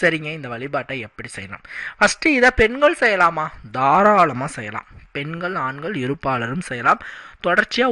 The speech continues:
ஒன்பது நாட்கள் இந்த விரதத்தை நீங்கள் அனுஷ்டிக்க வேண்டும்.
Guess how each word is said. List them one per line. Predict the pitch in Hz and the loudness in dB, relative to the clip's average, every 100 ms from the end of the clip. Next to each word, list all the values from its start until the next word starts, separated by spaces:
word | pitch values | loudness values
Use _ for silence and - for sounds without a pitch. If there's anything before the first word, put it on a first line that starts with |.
| 170 | 0
ஒன்பது | 180 226 294 247 208 | -2 0 2 2 2
நாட்கள் | 170 147 175 - 175 233 | 0 0 0 -4 -4 -4
இந்த | 156 139 135 185 - _ _ _ _ _ _ _ _ _ _ _ _ _ _ - _ | -6 -4 2 2 0 _ _ _ _ _ _ _ _ _ _ _ _ _ _ -20 _
விரதத்தை | - 143 165 156 - 175 | 0 2 4 2 -2 -4
நீங்கள் | 151 123 135 | -6 -8 -8
அனுஷ்டிக்க | 117 110 - 113 - | -6 -8 -8 -8 -8
வேண்டும். | 95 95 - | -10 -12 -14